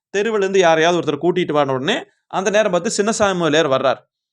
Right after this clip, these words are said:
அப்ப உடனே இந்த ஓடி வந்து சபாபதி சொல்ல, "இன்னொரு கை ஆப்டுதுப்பா, கிடைச்சிருச்சு" அப்படின்னு சொல்லும்போது,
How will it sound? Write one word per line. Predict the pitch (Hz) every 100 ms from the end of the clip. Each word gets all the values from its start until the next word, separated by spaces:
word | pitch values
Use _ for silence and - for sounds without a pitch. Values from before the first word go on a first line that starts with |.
| _
அப்ப | - 175 220
உடனே | 190 214 214
இந்த | 180 170
ஓடி | 170 202
வந்து | 185 202
சபாபதி | 180 190 190
சொல்ல, | 170 185
"இன்னொரு | 175 196 190
கை | 196
ஆப்டுதுப்பா, | 180 165 - 156 151 147
கிடைச்சிருச்சு" | 139 165 180 -
அப்படின்னு | 160 147 156
சொல்லும்போது, | 151 143 139 180 247